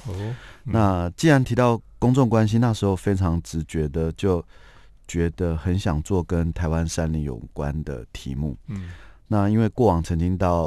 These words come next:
Speaker 2: 欧洲啊，然后到日本都有一些所谓的这个登山或攀登健行的这样子的体验嘛，那就会觉得其实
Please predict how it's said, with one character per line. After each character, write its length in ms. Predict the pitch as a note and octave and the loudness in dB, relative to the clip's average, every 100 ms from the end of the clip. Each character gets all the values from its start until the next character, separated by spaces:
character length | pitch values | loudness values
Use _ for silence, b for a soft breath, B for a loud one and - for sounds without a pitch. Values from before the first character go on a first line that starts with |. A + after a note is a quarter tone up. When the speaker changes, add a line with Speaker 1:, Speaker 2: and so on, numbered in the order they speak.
| - | -2
Speaker 2:
欧 160 | F#2 | -4
洲 260 | F2 F#2 F2 | -2 0 2
啊， 400 | E2+ E2+ E2 D#2+ D#2+ | 2 0 0 -2 -2
然 120 | D2+ | 0
后 300 | E2+ F2 D#2+ | 0 -2 -4
到 300 | - F2 E2 - b b b b | -2 -2 -2 -6 b b b b
日 220 | A2+ A#2+ | -2 0
本 240 | F2 D#2 B1 C2 - | 0 -4 -8 -12 -10
都 140 | - F#2 | -4 -2
有 100 | D#2+ | -2
一 80 | |
些 480 | E2+ - E2 E2 E2 E2 - | -4 -4 -2 -2 -4 -8 -14
所 220 | - E2 | -10 -4
谓 200 | E2 F#2 | -2 -2
的 240 | F2 D#2+ D2+ | -4 -6 -8
这 140 | - | -8
个 360 | E2+ D#2+ C#2+ C#2 - | -6 -6 -6 -10 -2
登 180 | G#2 G#2 | 0 2
山 220 | G#2 G2+ | 2 2
或 320 | G2 F#2 E2 - - - E2+ | 2 0 -2 -8 -18 -12 -4
攀 180 | F#2 | -2
登 200 | F2+ F#2 | 0 0
健 220 | F2+ F#2+ E2 | 0 -2 -2
行 200 | D#2 D2 | -4 -6
的 100 | D2 | -6
这 140 | F#2 | -4
样 120 | E2+ | -4
子 120 | E2 | -6
的 100 | D2+ C#2+ | -8 -10
体 200 | - A#1 | -12 -10
验 200 | D2+ C2+ | -8 -8
嘛， 140 | A1+ - - | -10 -14 -12
那 200 | D#2 D2 | -10 -6
就 100 | F#2 | -6
会 80 | |
觉 220 | E2+ E2 D2 | -6 -6 -6
得 260 | D#2+ D2+ - b b b | -6 -8 -10 b b b
其 180 | - - | -12 -8
实 540 | D#2+ E2 D#2+ D#2+ D#2+ | -8 -6 -4 -4 -6